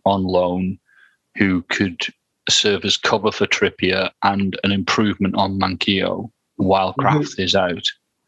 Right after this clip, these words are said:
Speaker 2: But who are you, who are you gonna get on loan who's unlikely to play that much?
Speaker 1: You'd have to be looking at a young fullback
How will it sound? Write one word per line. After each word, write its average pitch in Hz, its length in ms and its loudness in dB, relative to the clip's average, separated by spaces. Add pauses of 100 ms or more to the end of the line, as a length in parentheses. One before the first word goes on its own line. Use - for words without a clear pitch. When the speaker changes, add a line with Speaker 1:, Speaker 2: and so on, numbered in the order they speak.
(200)
Speaker 2:
But 143 120 0
who 143 180 -2
are 175 60 -4
you, 185 280 0
who 147 100 4
are 180 40 0
you 165 300 -4 (380)
gonna 135 280 2
get 135 240 0
on 120 240 -4
loan 123 500 -2 (1300)
who's 113 500 0 (440)
unlikely 110 760 -2
to - 160 -12
play 117 200 0
that 113 240 -8
much? - 400 -16 (1040)
Speaker 1:
You'd 104 200 0
have - 380 0
to - 100 -10
be 104 120 0
looking 98 380 2
at 104 120 -2
a 95 180 0
young 104 480 2 (240)
fullback 92 600 0